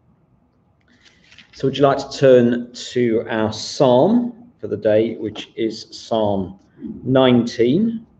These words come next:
if you're in the daily prayer book. Uh, it's on page six seven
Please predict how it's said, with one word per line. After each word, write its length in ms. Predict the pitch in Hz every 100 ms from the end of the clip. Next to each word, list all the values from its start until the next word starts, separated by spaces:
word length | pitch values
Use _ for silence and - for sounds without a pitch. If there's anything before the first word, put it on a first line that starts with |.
| _ _ _ _ _ _ _
if 100 | -
you're 100 | 110
in 100 | 104
the 60 |
daily 420 | 98 104 98 95
prayer 400 | 95 - 98 95
book. 520 | 92 214 - - - - _ _ _ _ _ _ _
Uh, 320 | 92 87 80 78 - _ _ _
it's 220 | - -
on 260 | 104 95 95
page 380 | - 98 90 -
six 460 | - - - - -
seven 420 | 98 90 85 -